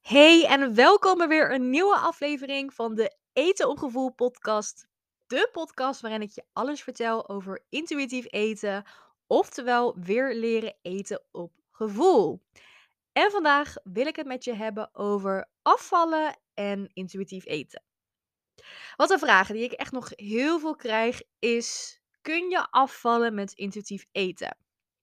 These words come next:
En sowieso valt het me trouwens op hoe vaak ik wel niet deze vraag krijg. En dat laat trouwens ook echt zien dat we nog zo erg in een maatschappij leven waarin we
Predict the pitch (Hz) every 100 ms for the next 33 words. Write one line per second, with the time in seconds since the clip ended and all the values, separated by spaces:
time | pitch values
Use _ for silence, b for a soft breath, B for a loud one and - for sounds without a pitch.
0 | _ - 262 277 262 247 294 208 196 190
1 | 196 190 208 196 226 247 196 262 285 220
2 | 226 220 214 208 - 170 247 - 247 285
3 | 466 - - - b b b b - 208
4 | 196 226 247 233 226 - - 247 - -
5 | 247 233 208 208 - - 233 247 214 214
6 | 208 - 196 196 196 202 b b b -
7 | 180 - 202 - 196 247 240 226 233 233
8 | 220 202 196 196 190